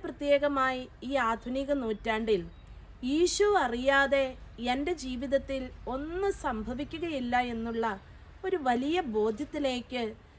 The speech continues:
അൽഫോൻസാമയുടെ തിരുനാൾ നമ്മളെ കൊണ്ടെത്തിക്കുകയാണ്. ഈശോയ്ക്ക് വേണ്ടി മരിക്കാൻ, ഈശോയ്ക്ക്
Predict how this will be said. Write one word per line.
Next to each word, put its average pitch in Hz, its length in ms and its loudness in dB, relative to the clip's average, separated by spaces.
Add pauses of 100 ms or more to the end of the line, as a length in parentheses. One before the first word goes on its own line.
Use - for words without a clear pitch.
(240)
അൽഫോൻസാമയുടെ 269 1000 0
തിരുനാൾ 240 400 2 (440)
നമ്മളെ 233 300 0 (100)
കൊണ്ടെത്തിക്കുകയാണ്. 214 920 -2 (800)
ഈശോയ്ക്ക് 277 560 2
വേണ്ടി 240 320 -4 (400)
മരിക്കാൻ, 208 540 0 (720)
ഈശോയ്ക്ക് 370 480 2